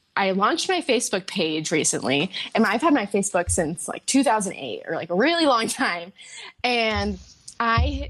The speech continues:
made my Facebook page, and there's this button you click, and it's invite all friends. So it's, like, invite every person I've ever been friends with on Facebook. So, like, all fourteen hundred of them. And in most cases,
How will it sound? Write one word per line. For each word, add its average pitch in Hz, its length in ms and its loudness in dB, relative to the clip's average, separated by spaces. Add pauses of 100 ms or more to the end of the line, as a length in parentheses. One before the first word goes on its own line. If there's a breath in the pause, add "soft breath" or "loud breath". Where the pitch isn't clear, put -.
(120)
made 226 260 0
my 381 100 0
Facebook 294 380 -4
page, 180 520 -4
and 214 240 0
there's 214 180 2
this 196 140 -2
button 294 380 0
you 196 160 4
click, 175 420 0 (300 loud breath)
and 214 160 2
it's 185 340 0 (140)
invite 214 580 2 (100)
all 196 300 4
friends. - 840 -2
So 185 180 0
it's, 180 100 -2
like, - 140 -2
invite 208 320 0 (240 loud breath)
every 233 300 2
person 247 420 0
I've 185 160 -2
ever 208 280 2
been 226 180 0
friends 190 220 -4
with 190 80 0
on 180 100 -2
Facebook. - 360 -4
So, 185 120 2
like, 165 280 2
all 233 180 4
fourteen 262 440 2
hundred 190 280 -2
of 160 80 -4
them. - 300 -6 (520 loud breath)
And 208 180 2
in 208 100 4
most 494 220 2
cases, 196 480 2